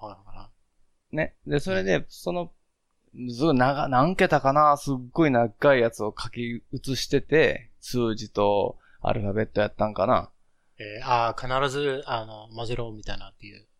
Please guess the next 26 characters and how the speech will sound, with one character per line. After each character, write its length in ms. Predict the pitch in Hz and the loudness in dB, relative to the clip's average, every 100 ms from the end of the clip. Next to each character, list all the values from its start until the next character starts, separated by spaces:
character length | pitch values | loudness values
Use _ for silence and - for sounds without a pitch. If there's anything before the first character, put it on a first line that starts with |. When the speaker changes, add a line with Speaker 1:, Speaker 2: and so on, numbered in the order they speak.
| _ - | _ -4
Speaker 2:
違 60 | 151 143 | 2 4
う、 60 | 135 | 4
な 60 | |
ん 40 | 117 | 4
か 120 | 107 | 4
ラ 120 | 147 | 4
ン 60 | 147 | 4
ダ 100 | 110 | 2
ム 100 | 98 | 0
に 60 | |
多 140 | 117 104 | 0 0
分 100 | 95 | 2
あ 20 | |
る 60 | 98 | 2
の 200 | 123 117 | 2 2
よ。 60 | |
Speaker 1:
あ 200 | 110 - - | 0 -4 0
ー、 60 | |
あ、 180 | 180 - - | 0 -2 -2
出 100 | 165 | 0
さ 140 | - | 2
れ 80 | 220 | 2
た 80 | 214 | 2
も 120 | 214 | 2
の 180 | 208 262 | 2 2
を。 180 | 170 - | 2 2